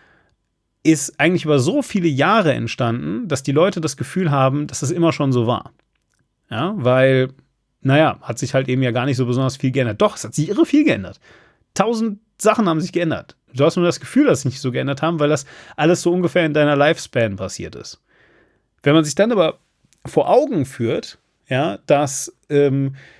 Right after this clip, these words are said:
äh, Otto von Bismarck aufgewachsen ist irgendwo, äh, zwischen Bauernhöfen mit Pferdekutschen und gestorben ist in einem, äh, total wilden Berlin mit,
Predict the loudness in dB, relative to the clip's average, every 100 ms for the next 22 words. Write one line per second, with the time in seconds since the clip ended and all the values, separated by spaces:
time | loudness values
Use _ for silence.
0 | _ -6 -4 0 0 0 0 0 0 0
1 | -2 -2 -2 -4 -6 -2 0 0 -2 -2
2 | -2 -2 -4 -2 -2 0 -2 -2 2 4
3 | 4 2 2 2 2 0 -2 -4 -2 0
4 | 0 0 -2 -2 -4 -4 -6 -6 -6 -4
5 | -4 -4 -4 -4 -2 -4 -4 -8 -8 -12
6 | _ _ _ _ -4 -2 -2 0 0 0
7 | -2 -2 -2 -4 -8 -10 -2 2 4 4
8 | 2 -2 0 -2 -2 -4 -2 0 0 0
9 | -2 -4 -4 -2 0 0 -2 -4 -6 2
10 | 2 2 -4